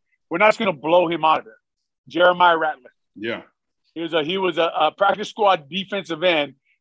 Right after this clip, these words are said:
Speaker 1: They moved a nose guard. The next year, he was a Pro Bowler.
Speaker 2: Yep, and that,
Speaker 1: Unbelievable,
Speaker 2: and that,
Speaker 1: man.
Speaker 2: and that's what we
Speaker 1: Unbelievable.
Speaker 2: mean, John. That's what we mean, John, by, like Brother O said, the backups are, you know, the best, the best of the best at playing this game in the world.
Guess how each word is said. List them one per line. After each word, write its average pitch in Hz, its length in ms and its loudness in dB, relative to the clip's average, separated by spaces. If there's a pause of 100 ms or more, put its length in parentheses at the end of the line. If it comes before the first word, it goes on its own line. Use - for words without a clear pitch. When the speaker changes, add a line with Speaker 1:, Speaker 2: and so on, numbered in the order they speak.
(120)
Speaker 1:
They 147 80 -8
moved 190 260 -2
a 175 60 2
nose 175 360 2
guard. 143 320 2 (360)
The 151 60 -6
next 190 340 -2
year, 196 140 -2
he 170 100 -4
was 156 120 -8
a 135 40 -8
Pro 170 220 0
Bowler. 117 240 -12 (1080)
Speaker 2:
Yep, 104 140 -14
and - 100 -16
that, 110 60 -6
Speaker 1:
Unbelievable, 185 520 0
Speaker 2:
and 117 80 -18
that, 127 40 -12
Speaker 1:
man. 120 220 -12 (340)
Speaker 2:
and 123 80 -2
that's 185 140 2
what 330 120 6
we 156 60 10
Speaker 1:
Unbelievable. 180 260 4
Speaker 2:
mean, 120 100 -10
John. 127 260 -6
That's 180 160 0
what 185 80 -2
we 156 100 6
mean, 165 320 2
John, 135 280 -2
by, 117 320 -4
like 107 240 -6
Brother 135 220 0
O 120 80 -2
said, 113 320 -4 (140)
the 95 80 -12
backups 120 540 -6
are, 98 360 -8
you 98 100 -8
know, 92 160 -12
the 87 180 -18
best, 123 280 -4 (180)
the 98 80 -16
best 127 300 -4
of 120 60 -4
the 110 60 -6
best 110 360 -6 (100)
at 104 180 -16
playing 127 280 -6
this 101 140 -8
game 113 280 -6
in 101 80 -6
the 101 60 -8
world. 120 280 -4